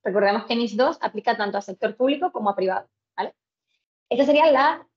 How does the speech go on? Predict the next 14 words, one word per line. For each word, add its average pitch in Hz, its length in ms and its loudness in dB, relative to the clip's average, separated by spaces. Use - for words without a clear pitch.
once, 269 600 2
los 233 80 0
once 254 200 -2
sectores 269 420 0
de 240 80 2
alta 233 180 0
criticidad. 214 640 -4
En 240 140 2
cuanto 233 240 2
a 226 40 4
los 226 200 0
siete 269 720 0
de 202 760 2
criticidad 214 560 0